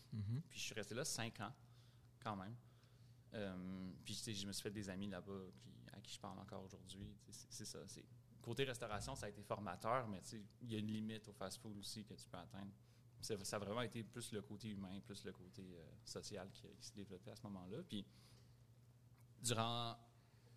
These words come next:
Speaker 2: tout le parcours en restauration que j'ai eu, il y a beaucoup de personnes, c'est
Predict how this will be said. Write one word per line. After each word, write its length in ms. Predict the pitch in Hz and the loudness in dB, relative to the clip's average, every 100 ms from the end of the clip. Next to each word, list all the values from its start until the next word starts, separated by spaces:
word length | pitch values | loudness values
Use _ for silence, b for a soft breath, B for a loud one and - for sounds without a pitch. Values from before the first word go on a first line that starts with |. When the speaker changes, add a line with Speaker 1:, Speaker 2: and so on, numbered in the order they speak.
| B - - | B -18 -4
Speaker 2:
tout 120 | - 156 | 4 6
le 80 | |
parcours 400 | 135 101 - 147 127 | 8 8 8 6 6
en 80 | 101 | 6
restauration 580 | 104 110 98 95 - 117 | 4 4 4 4 4 2
que 60 | |
j'ai 100 | 101 | 2
eu, 180 | 104 202 - B B B B B - - B B - | -2 -2 -6 B B B B B -18 -18 B B 2
il 60 | |
y 40 | 104 | 2
a 20 | |
beaucoup 180 | 110 120 | 2 0
de 40 | |
personnes, 320 | 113 101 113 | 2 2 0
c'est 460 | 110 101 101 104 | -2 0 2 2